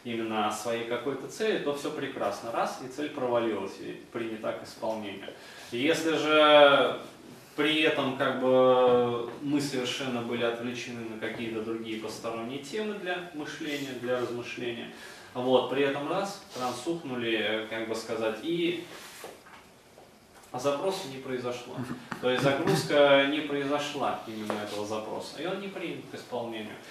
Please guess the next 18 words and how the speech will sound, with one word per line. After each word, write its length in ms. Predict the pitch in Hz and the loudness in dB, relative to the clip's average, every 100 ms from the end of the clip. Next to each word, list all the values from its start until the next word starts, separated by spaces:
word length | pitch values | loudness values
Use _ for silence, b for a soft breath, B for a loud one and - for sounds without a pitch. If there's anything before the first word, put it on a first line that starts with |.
| B | B
В 60 | - | -8
следующий 520 | 165 190 175 175 175 | 2 4 4 2 2
раз, 460 | 170 160 - - - B B | 4 6 4 0 -10 B B
под, 200 | - 147 | 4 4
э, 240 | 143 151 151 | 4 2 2
влиянием 480 | 151 165 165 156 151 | 4 4 4 2 -2
каких-то 400 | 147 175 170 160 | -2 -2 -2 -2
обстоятельств, 800 | - - 143 135 123 120 - | -2 -2 0 0 -2 -4 -6
мы 520 | 147 180 190 180 175 - | 0 4 4 4 0 -6
нач-, 460 | 135 170 175 - 151 | 2 4 4 0 -2
начали 500 | 156 175 - 131 113 | 2 2 2 -2 -4
думать, 360 | 107 107 95 - - B B - | -4 -6 -8 -12 -16 B B -2
но, 460 | 156 170 - - - | 4 6 6 2 -4
блин, 380 | 131 160 135 - | 0 2 2 0
то 120 | 143 | -2
не 100 | 139 | -2
можем 340 | 135 131 123 117 | -2 -2 -2 -6
сосредоточиться, 1120 | - - 131 131 139 196 208 196 190 - | -8 -10 -6 -2 0 0 -2 -2 -8 -8